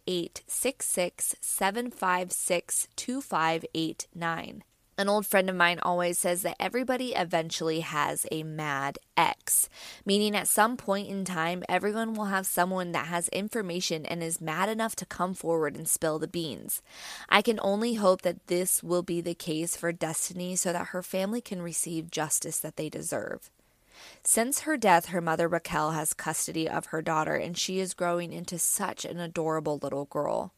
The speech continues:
I will link both Destiny and Raquel's Instagram so you guys can check them out. Also, a company called Urban Styles resumed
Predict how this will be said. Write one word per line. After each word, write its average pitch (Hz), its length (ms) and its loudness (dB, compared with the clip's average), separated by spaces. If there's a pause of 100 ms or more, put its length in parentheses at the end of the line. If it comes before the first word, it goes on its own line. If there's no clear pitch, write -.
(120)
I 202 140 8
will 277 160 4
link 170 340 -4
both 165 300 2
Destiny 160 560 0
and 160 180 -6
Raquel's 160 480 -2
Instagram 156 560 -4
so - 140 -2
you 170 160 2
guys 185 420 0
can 226 200 -6
check - 340 -4
them 151 320 -4
out. - 520 -6 (640)
Also, 220 300 10
a 240 60 4
company 170 500 0
called 160 440 2
Urban 175 280 0
Styles 160 340 4
resumed 175 640 -2